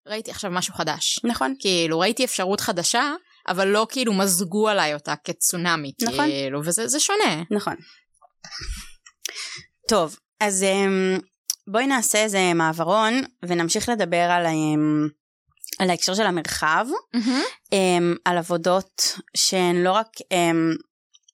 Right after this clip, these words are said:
Speaker 2: באופן דיגיטלי עוסקות במרחב הפיזי, אלא במרחב הפיזי עוסקות במרחב הפיזי.
Speaker 1: בעולם האמיתי, האמיתי.
Speaker 2: בעולם האמיתי, האמיתי.
Speaker 1: <laughs>
Speaker 2: אמ, אז בואי נדבר קצת על רובוטיקה,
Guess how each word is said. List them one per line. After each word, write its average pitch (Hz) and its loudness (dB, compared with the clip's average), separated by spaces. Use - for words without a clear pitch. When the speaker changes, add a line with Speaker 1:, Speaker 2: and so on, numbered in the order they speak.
Speaker 2:
באופן 175 -2
דיגיטלי 165 0
עוסקות 151 -2
במרחב 160 0
הפיזי, 170 0
אלא 165 2
במרחב 160 0
הפיזי 175 -2
עוסקות 185 -2
במרחב 165 -2
הפיזי. 160 -4
Speaker 1:
בעולם 208 2
האמיתי, 269 0
האמיתי. 247 0
Speaker 2:
בעולם 285 2
האמיתי, 254 -2
האמיתי. 247 -4
Speaker 1:
<laughs> - -2
Speaker 2:
אמ, 170 2
אז 185 0
בואי 208 2
נדבר 170 0
קצת 170 -6
על 156 0
רובוטיקה, 156 -2